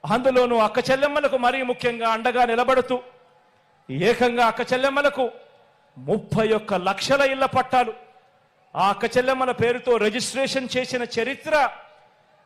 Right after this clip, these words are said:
ఈ రాష్ట్రంలో ఇంతకు ముందు ఎప్పుడైనా జరిగిందా అని అడుగుతా ఉన్నా.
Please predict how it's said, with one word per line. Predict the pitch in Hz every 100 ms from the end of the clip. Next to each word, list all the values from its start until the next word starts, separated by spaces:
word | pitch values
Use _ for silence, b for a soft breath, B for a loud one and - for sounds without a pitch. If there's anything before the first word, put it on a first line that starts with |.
| -
ఈ | 156 165 147
రాష్ట్రంలో | 226 - - 247 254 240
ఇంతకు | 233 226 202 196
ముందు | 226 240 226
ఎప్పుడైనా | 220 220 226 208 175
జరిగిందా | 175 214 220 208 233
అని | 233
అడుగుతా | 226 208 220 220 220
ఉన్నా. | 196